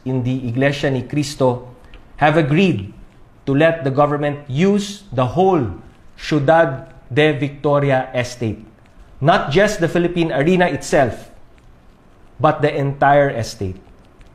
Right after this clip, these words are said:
to isolate and quarantine covid nineteen cases. So, kasama po dito ang Philippine Arena, ang Philippine Sports Stadium, at ang Garden Suites.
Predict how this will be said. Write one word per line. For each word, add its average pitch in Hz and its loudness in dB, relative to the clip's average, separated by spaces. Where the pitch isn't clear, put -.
to 151 -2
isolate 175 2
and 135 -2
quarantine 143 0
covid 143 0
nineteen 123 -2
cases. 98 -6
So, 170 2
kasama 170 4
po 170 4
dito 160 4
ang 127 0
Philippine 143 0
Arena, 185 2
ang 135 0
Philippine 147 0
Sports 127 -2
Stadium, 165 0
at 143 0
ang 135 -2
Garden 120 0
Suites. - -10